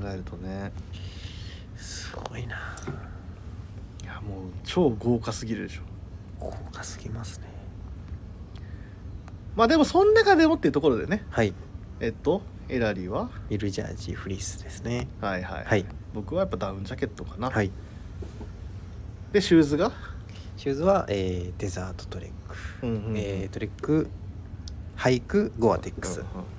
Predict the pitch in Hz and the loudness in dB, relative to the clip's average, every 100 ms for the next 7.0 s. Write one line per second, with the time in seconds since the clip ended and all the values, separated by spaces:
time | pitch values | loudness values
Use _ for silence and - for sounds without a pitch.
0 | - - - - - 101 - 175 214 208 | -12 -12 -12 -12 -10 -8 0 4 4 2
1 | - - - - - - - - - - | -4 -10 -10 -10 -10 -10 -10 -10 -10 -12
2 | - 123 113 98 92 - - - - 101 | -2 0 2 0 -6 -10 -12 -10 -8 -4
3 | 107 - 110 98 - - - - - - | -4 -4 -4 -4 -4 -10 -12 -10 -10 -6
4 | 104 - - - - - - - - - | -4 -6 -8 -12 -12 -12 -10 -8 -10 -10
5 | - - - - - - - - - 151 | -12 -12 -10 -10 -10 -10 -10 -10 -8 2
6 | 131 127 127 123 120 123 113 107 117 160 | 4 6 4 4 2 2 0 0 0 0